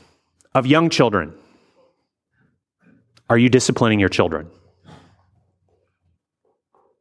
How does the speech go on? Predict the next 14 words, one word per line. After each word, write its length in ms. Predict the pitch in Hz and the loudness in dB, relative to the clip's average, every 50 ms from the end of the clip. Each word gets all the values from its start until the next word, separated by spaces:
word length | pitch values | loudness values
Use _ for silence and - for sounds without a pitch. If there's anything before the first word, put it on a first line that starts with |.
| _ _ _ _ _ | _ _ _ _ _
Are 80 | - 101 | 0 0
you 80 | 104 | 2
disciplining 480 | 101 123 127 - - - 123 110 104 98 | 2 0 0 -2 -2 -2 0 0 2 0
your 80 | 95 | 0
children? 380 | 92 - - 78 78 76 78 78 - _ _ _ _ _ _ _ _ _ _ _ _ _ _ _ _ _ | 0 0 -2 -2 -2 -4 -8 -12 -18 _ _ _ _ _ _ _ _ _ _ _ _ _ _ _ _ _
Church, 540 | - - - 170 165 139 - - - - - - _ _ _ _ _ _ _ _ _ _ _ _ _ _ _ _ _ _ _ _ _ _ _ _ _ _ _ _ _ _ _ _ _ _ _ _ _ _ _ _ _ _ _ _ _ _ - _ _ _ _ _ _ | -8 -2 0 0 0 -2 -4 -6 -8 -8 -10 -14 _ _ _ _ _ _ _ _ _ _ _ _ _ _ _ _ _ _ _ _ _ _ _ _ _ _ _ _ _ _ _ _ _ _ _ _ _ _ _ _ _ _ _ _ _ _ -20 _ _ _ _ _ _
are 80 | 113 | 0
you 120 | 104 101 98 | 0 0 2
disciplining 760 | 98 107 - - 147 - - 113 101 92 92 92 95 92 - - _ _ _ _ _ _ _ _ _ _ _ | 0 0 0 0 -2 -2 0 -2 0 0 -2 -2 -4 -6 -12 -18 _ _ _ _ _ _ _ _ _ _ _
your 260 | _ 110 104 98 - - - - _ _ _ _ _ _ _ _ _ _ _ _ _ _ _ _ _ _ _ _ _ _ | _ -2 0 0 -2 -4 -12 -20 _ _ _ _ _ _ _ _ _ _ _ _ _ _ _ _ _ _ _ _ _ _
members 840 | - 107 107 113 123 131 117 101 92 82 82 87 - - - - - - _ _ | -6 -2 0 0 2 2 2 2 2 2 0 -2 -4 -6 -8 -8 -10 -12 _ _
of 140 | - 104 95 | -6 -2 0
your 80 | 110 95 | 0 0
church 560 | - - - 101 87 85 - - - - - | 0 0 -2 -2 -2 -2 -4 -8 -10 -10 -12